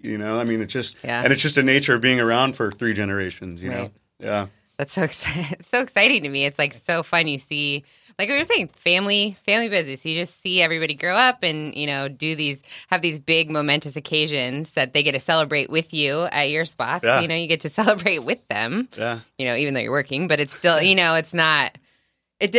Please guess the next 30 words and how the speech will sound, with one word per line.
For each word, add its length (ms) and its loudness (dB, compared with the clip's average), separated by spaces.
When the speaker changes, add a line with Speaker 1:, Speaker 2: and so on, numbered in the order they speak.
Speaker 2:
it 80 0
doesn't 220 0
make 120 2
it 120 0
feel 160 0
like 160 -4
work, 320 -12
right? 80 0
Speaker 1:
Right. 280 2
Speaker 2:
It 60 -4
Speaker 1:
Yeah. 80 6
Speaker 2:
makes 80 2
Speaker 1:
Exactly. 260 0
Speaker 2:
it 40 0
feel 80 6
like 180 2
you're, 160 -2
you're, 460 2
you're 180 -2
doing 260 0
something 280 -6
really 220 -4
nice 380 -8
and 140 -10
fun 220 -8
for 160 -18
somebody 420 -14
else. 120 -6
Speaker 1:
Right. 260 0
Speaker 2:
So. 220 -8